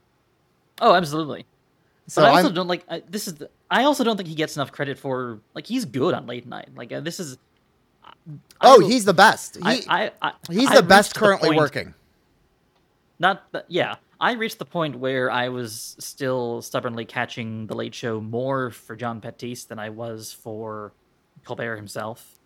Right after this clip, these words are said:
Speaker 2: Yeah.
Speaker 1: to be perfectly honest.
Speaker 2: I've
Speaker 1: Before I completely
Speaker 2: definitely
Speaker 1: gave it up,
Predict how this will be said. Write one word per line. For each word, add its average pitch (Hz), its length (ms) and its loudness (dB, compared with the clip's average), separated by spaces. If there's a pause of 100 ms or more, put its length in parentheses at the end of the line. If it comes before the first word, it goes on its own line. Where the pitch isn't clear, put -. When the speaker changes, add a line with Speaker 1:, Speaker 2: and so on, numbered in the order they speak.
(180)
Speaker 2:
Yeah. 160 280 0 (220)
Speaker 1:
to - 60 -20
be 120 60 -20
perfectly 117 360 -8
honest. 120 360 -10 (360)
Speaker 2:
I've 185 200 4
Speaker 1:
Before 202 180 6
I - 60 4
completely 190 280 2
Speaker 2:
definitely 147 200 0
Speaker 1:
gave 104 80 -10
it 107 60 -10
up, 113 200 -8